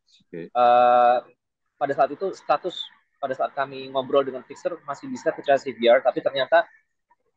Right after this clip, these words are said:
Speaker 2: baru kemarin dikabarin kalau ke Chasiv Yar pun kami sudah tidak bisa diperbolehkan.
Speaker 1: Tidak bisa. Oke.
Speaker 2: Jelang satu tahun invasi ini kemungkinan akan lebih ketat penjagaannya. Jadi kami nanti akan menuju ke Zaporizhia,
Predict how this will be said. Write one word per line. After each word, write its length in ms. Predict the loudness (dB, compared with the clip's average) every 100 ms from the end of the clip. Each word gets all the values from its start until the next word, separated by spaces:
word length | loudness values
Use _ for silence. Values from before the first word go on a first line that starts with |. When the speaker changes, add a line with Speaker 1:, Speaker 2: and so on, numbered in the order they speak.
| _ _ _ 4
Speaker 2:
baru 160 | 6
kemarin 400 | 6 4 4 2
dikabarin 560 | 0 2 4 4 2 2
kalau 240 | 0 0 -2 _ _ _ _
ke 40 | -4
Chasiv 240 | -2 -4 0
Yar 160 | 0 0
pun 80 | -4
kami 240 | -6 -6 -12 _
sudah 240 | _ -10
tidak 240 | -6 -6
bisa 160 | -6 -10
diperbolehkan. 800 | -12 -14 -10 -6 -6 -2 -2 -2
Speaker 1:
Tidak 80 | -12
bisa. 80 | _ _ _ _
Oke. 160 | -10
Speaker 2:
Jelang 240 | 0 2 0
satu 220 | -2 -4
tahun 220 | -4 -10 -12
invasi 380 | -10 -10 -10 -12
ini 120 | -14 -14 -12
kemungkinan 480 | -14 -10 -2 -2 -2 -14 _ _
akan 220 | -4 -2 2
lebih 160 | 0 0
ketat 320 | 0 0 -2
penjagaannya. 400 | 0 2 4 2
Jadi 180 | -2 0
kami 220 | 0 0
nanti 160 | 0
akan 240 | 2 0 -4
menuju 240 | -8 -8
ke 80 | -4
Zaporizhia, 640 | 0 2 2 0 2 2